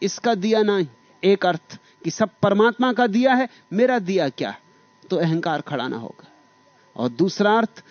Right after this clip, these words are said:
"साईं दिया है सही", रोशनी तो सब उसकी है, प्रकाश उसका है, हम तो अंधेरे। हमारा क्या प्रकाश होगा?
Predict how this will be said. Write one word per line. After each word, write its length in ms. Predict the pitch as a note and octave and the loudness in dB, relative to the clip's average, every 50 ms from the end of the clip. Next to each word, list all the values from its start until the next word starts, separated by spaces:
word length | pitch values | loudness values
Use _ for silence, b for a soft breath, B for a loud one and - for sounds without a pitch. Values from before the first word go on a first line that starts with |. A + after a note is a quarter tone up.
| b b b | b b b
"साईं 600 | - - - - G3 G#3+ C4 D4 D4+ D4+ C#4+ A3 | -14 -10 -2 0 2 4 6 6 6 6 4 4
दिया 260 | A3 C4 C4+ C#4+ C4+ | 2 2 2 4 4
है 180 | A3 C4 C#4 A#3+ | 4 2 0 2
सही", 320 | - B3 A#3 A#3+ F#3+ - b b b b b - | 2 2 2 2 0 -2 b b b b b -2
रोशनी 420 | D3 D#3 G3 A3+ A3 - B3 C4 B3+ | 2 4 4 4 4 4 2 0 2
तो 100 | A#3+ A3+ | 2 0
सब 220 | - B3 A#3+ A3 | 0 0 -2 -2
उसकी 300 | A#3 - - - C4+ C4+ | -2 -4 -2 0 2 4
है, 80 | A#3 A#3 | 4 2
प्रकाश 460 | - G3+ G3+ - G#3+ A3 A3 G3+ - | 2 -2 -2 0 2 0 2 2 0
उसका 280 | G#3+ F#3 - - G#3 F3 | -4 -4 -2 -2 -2 -2
है, 60 | D#3 | -2
हम 180 | C#3 C3+ D#3+ | -2 -4 -4
तो 140 | D#3 - E3 | -4 -4 -4
अंधेरे। 400 | E3 D#3 D3+ E3 F3+ E3+ C3 - _ _ _ _ _ _ _ _ _ _ _ _ _ _ _ _ _ _ _ _ _ _ _ _ _ _ _ G#3 G#3+ _ _ _ _ _ _ _ _ _ _ _ _ _ _ _ _ _ _ _ _ _ _ _ _ _ _ _ _ _ _ _ b b b b b - - | -2 -2 -2 -2 -4 -4 -8 -10 _ _ _ _ _ _ _ _ _ _ _ _ _ _ _ _ _ _ _ _ _ _ _ _ _ _ _ _ _ _ _ _ _ _ _ _ _ _ _ _ _ _ _ _ _ _ _ _ _ _ _ _ _ _ _ _ _ _ _ _ b b b b b -4 -2
हमारा 360 | D3+ C#3 D3 D3+ F3+ A#3 C4 | 2 2 2 2 2 2 0
क्या 180 | - - D#4 | 0 0 -2
प्रकाश 460 | D4 - G3 E3 - A#2+ G2+ - - - | 0 0 -2 -2 -2 -2 -4 -4 -6 -10
होगा? 320 | C#2+ - - - - _ | -12 -14 -18 -20 -20 _